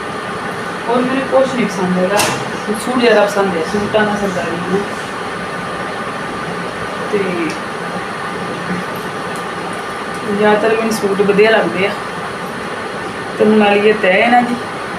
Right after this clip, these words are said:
ਤੇ ਲਾਈਟ ਤਾਂ ਹੈ ਨਹੀਂ, ਨਹੀਂ ਤਾਂ ਮੈਂ ਪ੍ਰੈਸ ਕਰ ਲੈਂਦੀ ਹੁਣ ਮੈਂ, ਤੇ ਲਾਈਟ ਸਾਡੇ ਚੱਲ ਜਾਂਦੀ, ਕਦੀ ਆ ਜਾਂਦੀ ਹੈ। ਤੇ ਗਰਮੀ ਬਹੁਤ ਹੈ ਅੱਜ, ਤੇ ਪੱਖਿਆਂ ਦੇ ਪਸੀਨਾ ਆਈ ਜਾਣ ਡਿਆ ਆ। ਕੱਲ੍ਹ ਪਰਸੋਂ ਸਾਡੇ ਮੀਂਹ ਪਿਆ,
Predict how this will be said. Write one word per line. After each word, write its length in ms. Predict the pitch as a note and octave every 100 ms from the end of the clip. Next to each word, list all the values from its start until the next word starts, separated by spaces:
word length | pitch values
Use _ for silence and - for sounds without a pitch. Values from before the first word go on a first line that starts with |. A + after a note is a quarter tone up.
| - - - - - - - - - -
ਤੇ 100 | A3
ਲਾਈਟ 300 | G#3+ G#3+ G#3+
ਤਾਂ 80 | A#3
ਹੈ 60 |
ਨਹੀਂ, 260 | G#3+ A3 B3+
ਨਹੀਂ 100 | B3
ਤਾਂ 100 | B3
ਮੈਂ 160 | B3
ਪ੍ਰੈਸ 300 | B3 G#3 F#3+
ਕਰ 160 | G#3 G#3
ਲੈਂਦੀ 280 | G#3 G#3 G#3+
ਹੁਣ 140 | A#3
ਮੈਂ, 120 | A3+ G#3+ - - - -
ਤੇ 80 | G#3
ਲਾਈਟ 200 | G3 F#3+
ਸਾਡੇ 240 | G3 F#3+
ਚੱਲ 220 | F#3+ F3+ F3
ਜਾਂਦੀ, 320 | F3+ F#3 G3+
ਕਦੀ 100 | F3+
ਆ 40 |
ਜਾਂਦੀ 380 | E3+ F3 F#3 G3+
ਹੈ। 60 | G3+ - - - - -
ਤੇ 60 | G#3+
ਗਰਮੀ 380 | G3+ F#3+ G3 F#3+
ਬਹੁਤ 360 | D#3+ E3 G3
ਹੈ 120 | G#3+
ਅੱਜ, 160 | G#3 G3+ G3+ - - - -
ਤੇ 400 | G3 G3 G3 F#3+
ਪੱਖਿਆਂ 300 | G3 F3+ G3
ਦੇ 140 | F#3+ F#3+
ਪਸੀਨਾ 360 | - F#3 F3+
ਆਈ 140 | F3+ F#3
ਜਾਣ 220 | G3 F#3+
ਡਿਆ 280 | F#3+ A3 A3
ਆ। 60 | A3 - - - - - - - - - - - - -
ਕੱਲ੍ਹ 520 | G#3 G#3 G#3 G#3 G#3 G3+ - - - - - - - - - - - - -
ਪਰਸੋਂ 360 | G3+ G3 - A3
ਸਾਡੇ 200 | A3+ A3
ਮੀਂਹ 220 | F#3+ G#3
ਪਿਆ, 240 | A#3 A3